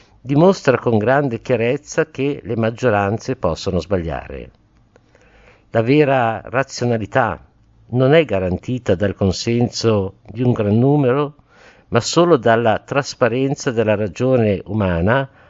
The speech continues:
alla ragione creatrice e dall'ascolto comune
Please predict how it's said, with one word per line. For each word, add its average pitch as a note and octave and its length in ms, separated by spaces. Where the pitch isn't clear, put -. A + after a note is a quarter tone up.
alla C#3 240
ragione A#2+ 600
creatrice F#2+ 880
e G#2+ 100
dall'ascolto A2+ 760
comune G2 580